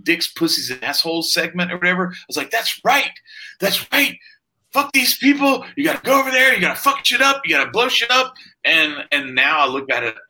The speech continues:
and I'm like, "God damn, man." Like, they were, they were actually, like,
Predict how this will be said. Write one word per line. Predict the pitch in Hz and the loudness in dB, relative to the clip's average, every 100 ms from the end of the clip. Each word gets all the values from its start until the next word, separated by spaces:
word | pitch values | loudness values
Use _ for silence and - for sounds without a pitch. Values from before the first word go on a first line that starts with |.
| - - | -8 -4
and | 110 | -4
I'm | |
like, | 101 90 - _ | -4 -6 -8 _
"God | 110 113 - | -4 -4 -2
damn, | 120 101 | -2 0
man." | 95 92 | -2 -2
Like, | 92 | -4
they | 92 107 | -2 -2
were, | 110 104 101 _ _ - | 0 -2 -6 _ _ -2
they | 123 | 2
were | 127 | 4
actually, | 120 - 127 | 2 0 0
like, | 107 98 | 0 0